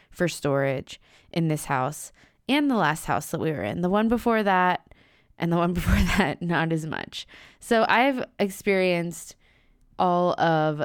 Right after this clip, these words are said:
the different combinations, I feel like, of different types of storage spaces. So if you only have just, like, a small closet or maybe, like, a third bedroom that you don't use for anything but storing stuff, like a catch-all room,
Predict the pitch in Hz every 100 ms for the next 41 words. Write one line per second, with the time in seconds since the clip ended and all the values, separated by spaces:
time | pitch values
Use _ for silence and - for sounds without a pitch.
0 | - 160 160 160 160 165 156 151 - -
1 | _ _ - - 175 160 139 143 127 131
2 | 147 147 135 120 107 151 - 160 151 147
3 | - _ _ _ - 175 175 92 160 151
4 | - - 151 143 143 143 _ - - -
5 | 156 139 120 - 110 120 - 65 - -
6 | _ - 185 226 202 190 190 - 220 254
7 | 214 196 185 175 170 170 151 147 - 170
8 | 175 170 170 175 175 _ _ _ _ _
9 | _ _ _ _ _ - - 254 240 226
10 | 233 226 220 - 170 170 170 170 147 139
11 | 139 196 196 180 175 175 185 175 143 165
12 | 165 120 160 160 165 - 170 160 170 170
13 | 165 165 151 - - - 160 160 170 175
14 | 185 175 175 156 - - 175 185 175 175
15 | 185 180 185